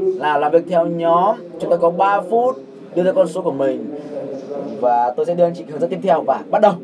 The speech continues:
Anh chị hãy làm đi ạ, các bạn đang làm rất là tốt đấy. Đi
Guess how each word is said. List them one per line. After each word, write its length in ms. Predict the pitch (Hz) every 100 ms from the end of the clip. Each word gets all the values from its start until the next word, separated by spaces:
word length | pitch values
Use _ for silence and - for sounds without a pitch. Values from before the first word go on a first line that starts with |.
| - - - - -
Anh 60 | -
chị 120 | -
hãy 100 | 131
làm 160 | 135 113
đi 60 |
ạ, 80 | 127
các 60 | -
bạn 120 | 110
đang 100 | 120
làm 120 | 110
rất 60 | 120
là 60 | 160
tốt 160 | 151
đấy. 120 | 165 - - - - - - - - - - - - - - - - - - - - - - - - - - - - - - - - - - - - - 107
Đi 100 | 113